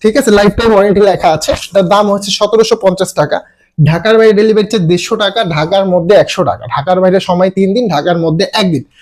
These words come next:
তো ভাই, আমি আরেকবার বলি, যারা নিবেন ভাই, তারাই ফোন দিবেন ভাই, অযথা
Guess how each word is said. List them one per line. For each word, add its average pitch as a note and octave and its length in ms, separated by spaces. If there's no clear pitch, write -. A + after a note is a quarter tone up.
তো G3 60
ভাই, G3+ 120
আমি G3+ 100
আরেকবার A3+ 380
বলি, G#3+ 160
যারা F3+ 380
নিবেন A#3 380
ভাই, C#3+ 160
তারাই G3+ 260
ফোন G3 220
দিবেন F3 240
ভাই, F#3+ 100
অযথা G3+ 440